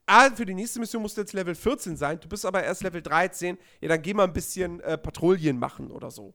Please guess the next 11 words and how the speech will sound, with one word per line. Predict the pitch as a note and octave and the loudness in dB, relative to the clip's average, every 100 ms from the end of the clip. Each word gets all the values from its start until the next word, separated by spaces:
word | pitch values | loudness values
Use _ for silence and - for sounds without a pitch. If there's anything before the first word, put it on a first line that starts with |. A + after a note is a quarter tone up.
| _ | _
oder | C3+ C3+ | -8 -8
P | C#3 | -8
V | C3 C3 | -8 -4
P | D3 C#3+ | 0 0
oder | B2+ - - | 0 -6 -2
sammel | - A3+ B3 | 2 4 6
irgendwie | D4 D#4 G#3+ A3+ | 8 8 6 2
Erfahrungspunkte, | G3 E3 D#3+ - B2+ C3 | 4 2 0 -4 -10 -8
spiel | - A3 | -8 -4
irgendwelche | D4+ B3+ - | -2 -2 -4
Aktivitäten | G3+ F#3+ F#3 A3 A3 A3 | -6 -8 -8 -8 -6 -8